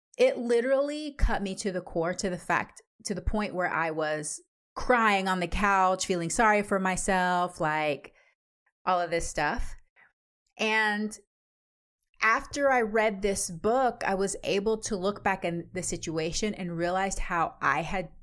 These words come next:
created so much suffering from myself.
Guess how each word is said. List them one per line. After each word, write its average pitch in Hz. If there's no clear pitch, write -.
created 175
so -
much 175
suffering 160
from 156
myself. -